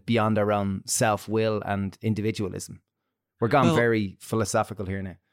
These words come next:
Speaker 1: but it's,
Speaker 2: yeah, but,
Speaker 1: it's
Speaker 2: but
Speaker 1: beautiful.
Speaker 2: it's true though, but it's true though, because, you know, we, we now have,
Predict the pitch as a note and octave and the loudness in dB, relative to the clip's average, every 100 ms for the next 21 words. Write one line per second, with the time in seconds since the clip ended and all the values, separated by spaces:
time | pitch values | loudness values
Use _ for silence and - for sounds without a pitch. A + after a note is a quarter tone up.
0 | _ _ C3+ E3 G#3+ D3 C#3 C#3 C3 C#3+ | _ _ 4 4 4 4 2 2 4 4
1 | D3+ A2 E2+ - - - - A#3 B3 A#2 | 4 2 -2 -6 -16 -12 -2 0 2 2
2 | F#2+ A2+ A#2+ - - A3+ D#3 F#2+ F#2+ G#2 | 0 0 0 0 0 0 2 0 0 -4
3 | F2+ G#2+ G2 - A2+ G#2+ G#2+ A2+ G#2+ G#2+ | -4 0 0 0 0 0 0 0 -2 -2
4 | A2 A2 A2+ A2 G#2+ G#2 G2+ - | -2 0 -2 -2 -2 0 -2 -4